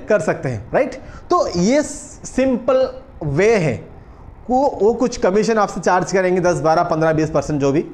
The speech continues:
ठीक है ना, वो मेरे अंदर वो knowledge नहीं है, आपको अगर deal करेंगे तो समझ में आ जाएगा, ठीक है? तो वो पहले ज़रूरी है।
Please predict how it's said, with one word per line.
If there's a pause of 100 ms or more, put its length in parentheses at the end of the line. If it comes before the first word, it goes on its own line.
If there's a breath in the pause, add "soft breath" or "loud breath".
(200)
ठीक
है
ना,
वो (460)
मेरे
अंदर
वो
knowledge
नहीं
है,
आपको (260 loud breath)
अगर
deal
करेंगे
तो
समझ
में
आ
जाएगा, (460 loud breath)
ठीक
है?
तो (140)
वो
पहले
ज़रूरी
है।